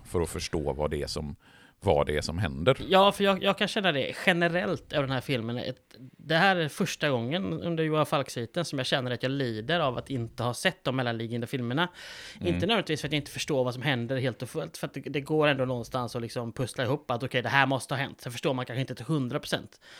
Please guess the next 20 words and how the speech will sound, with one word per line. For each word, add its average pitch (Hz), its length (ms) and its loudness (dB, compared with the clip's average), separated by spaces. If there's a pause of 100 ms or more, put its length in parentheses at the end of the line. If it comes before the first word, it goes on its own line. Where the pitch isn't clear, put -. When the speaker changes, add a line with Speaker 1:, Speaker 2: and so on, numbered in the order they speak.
(140)
Speaker 2:
men 147 120 0
man 139 120 6
förstår 135 280 0
till - 140 -10
sjuttiofem 135 480 -4
procent, 127 360 -6
och - 80 -10
det 127 120 2
räcker 123 200 -2
Speaker 1:
Mm. 160 280 6
Speaker 2:
för 143 120 -2
att 123 120 -4
pussla 131 240 -4
ihop 117 220 -6
det 123 80 -6
på 131 100 -2
egen 123 220 0
hand. 117 200 -2 (420)
Men 151 420 4
i, 156 280 -8